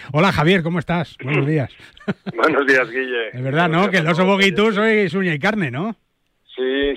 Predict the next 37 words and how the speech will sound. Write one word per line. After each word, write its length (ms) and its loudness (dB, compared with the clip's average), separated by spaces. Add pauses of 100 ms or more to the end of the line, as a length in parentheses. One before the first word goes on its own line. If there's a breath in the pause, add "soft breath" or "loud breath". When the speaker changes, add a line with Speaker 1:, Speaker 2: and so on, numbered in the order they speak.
Speaker 2:
sí, 180 -12
sí, 160 -12
sí, 160 -4
la 120 0
verdad 180 -2
es 80 -20
que 180 -6
sí, 100 -10
lo 160 -4
creamos 460 -4
hace, 640 -2 (800 loud breath)
pues, 180 -8
seis, 220 2
siete 240 2
años 420 0
y 60 -14
Speaker 1:
Sí. 160 -6
Speaker 2:
la 140 0
verdad 180 -6
es 60 -18
que 60 -10
encantados 680 -2
y, 320 -20 (240)
bueno, 260 -12
pues 140 -20 (100)
promoviendo 560 -4
el 100 0
golf 280 0
entre 220 -6
los 180 -2
más 160 -4
jóvenes 600 -2 (840 loud breath)
y 220 -8
después 320 -4
también 260 0
inculcando 680 -2
la 360 -2